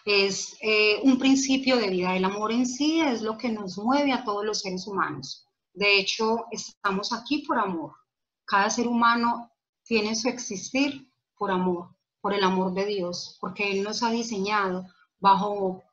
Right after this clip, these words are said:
propósitos para que tengamos una vida más plena. La parábola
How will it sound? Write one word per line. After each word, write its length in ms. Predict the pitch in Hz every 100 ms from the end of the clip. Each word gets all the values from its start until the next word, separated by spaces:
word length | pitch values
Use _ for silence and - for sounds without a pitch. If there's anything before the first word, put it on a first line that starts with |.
| _
propósitos 1200 | - 202 185 262 277 262 247 - 262 269 - - _ _ -
para 260 | 196 190
que 120 | 185 190
tengamos 500 | 196 185 180 196 226
una 180 | 214
vida 240 | 208 202 202
más 280 | 202 202 -
plena. 380 | 185 160 156 - _ _ _ _ - - - - -
La 120 | 214
parábola 600 | 214 214 247 311 339